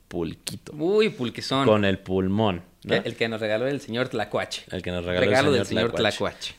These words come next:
Speaker 1: Entonces, ahí les va. El pulque, para los que no son mexicanos o para los que no lo conocen, es una bebida ancestral, prehispánica, que se bebía aquí en México desde, pues, hace muchísimos, muchísimos años, ¿no?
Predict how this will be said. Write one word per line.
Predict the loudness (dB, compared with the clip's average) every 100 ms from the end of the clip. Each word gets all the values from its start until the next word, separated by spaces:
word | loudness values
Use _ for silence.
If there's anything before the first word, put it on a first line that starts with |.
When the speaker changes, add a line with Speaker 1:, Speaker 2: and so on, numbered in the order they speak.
| _
Speaker 1:
Entonces, | -8 0 0 0 -6 -12 _
ahí | -4 -2
les | -2
va. | -6 -16 -16 -14 -4
El | -2
pulque, | 0 0 0 0 0
para | -2 -4
los | -8
que | -10
no | -8
son | -6
mexicanos | -6 -4 -4 -2 -4 -6
o |
para | -4 -4
los | -4
que | -2
no | 0
lo | 0
conocen, | 0 0 2 0 0
es | -4 -2
una | -2
bebida | 0 0 0 0 -2 -8 -18 -20 -6 -2
ancestral, | -2 -2 -4 2 6 6 4 -2
prehispánica, | -2 -2 2 2 4 2 -2
que | -4
se | -8
bebía | -6 -2 2 2 0 -4 -10
aquí | -16 -10 -8
en | -6 -4
México | -2 -4 -4 -2 -2 -6 -20 -20 -14
desde, | -12 -8 -6 -4 -2 -4
pues, | -8 -12
hace | -10 -8
muchísimos, | -6 -6 -4 0 2 2 0 0 -2
muchísimos | -4 -6 -4 0 4
años, | 4 2 -4 -8
¿no? | -8